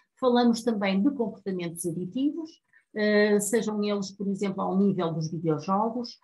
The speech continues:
ou até mesmo, eh, dos jogos de apostas online. Eh, falamos das redes sociais e da social media disorder. Eh, falamos da importância da pegada digital e do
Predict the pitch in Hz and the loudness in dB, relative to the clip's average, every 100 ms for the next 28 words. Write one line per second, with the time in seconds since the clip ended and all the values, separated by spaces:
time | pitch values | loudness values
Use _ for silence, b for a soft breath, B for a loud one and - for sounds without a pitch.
0 | _ - 202 196 190 190 185 175 160 175 | _ 0 2 2 2 2 2 0 -2 -2
1 | 165 - 175 160 156 151 180 147 160 160 | -2 0 2 4 2 2 0 0 0 0
2 | 143 156 - 147 151 - 196 160 151 143 | 0 -2 -2 -6 -6 -6 -6 -2 -2 -2
3 | 151 196 - _ b b b 190 190 185 | -2 -4 -8 _ b b b 4 4 2
4 | 254 247 240 233 220 196 214 185 175 202 | 2 2 4 2 0 -2 -2 -2 0 0
5 | 196 - - 160 - 185 175 170 170 170 | 0 -4 -10 -10 -6 -4 -2 0 0 -2
6 | 165 185 170 170 - 160 175 180 175 156 | -2 -2 -2 -2 -4 -4 -2 -2 0 2
7 | 156 160 147 160 156 156 160 190 _ _ | 2 0 0 2 2 2 -2 -4 _ _
8 | _ _ 196 190 190 190 190 247 233 226 | _ _ 2 4 6 4 2 0 2 0
9 | 208 208 226 - - 214 208 - - 196 | 0 -2 -2 -4 -6 -4 -2 -4 0 0
10 | 190 - 196 190 190 185 196 175 185 - | 0 -2 0 0 0 0 0 0 -2 -2
11 | 190 175 170 165 160 202 196 196 | 2 2 2 0 2 2 2 -2